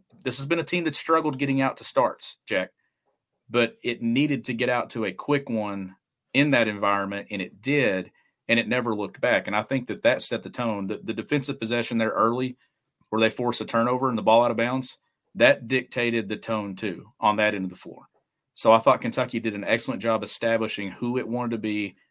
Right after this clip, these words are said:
how it wanted to play, and that it was there to pick up a big win. Now you can start throwing out any concerns of this team where they are when it comes to the N C double A tournament. A couple of weeks ago, we had that conversation that if,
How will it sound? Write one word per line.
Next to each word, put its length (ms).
how 260
it 80
wanted 220
to 60
play, 480
and 120
that 80
it 100
was 140
there 240
to 240
pick 160
up 160
a 60
big 260
win. 520
Now 160
you 180
can 180
start 360
throwing 240
out 180
any 220
concerns 560
of 80
this 140
team 300
where 160
they 120
are 200
when 120
it 80
comes 220
to 60
the 60
N 80
C 100
double 220
A 40
tournament. 400
A 40
couple 260
of 60
weeks 220
ago, 160
we 120
had 180
that 120
conversation 680
that 120
if, 140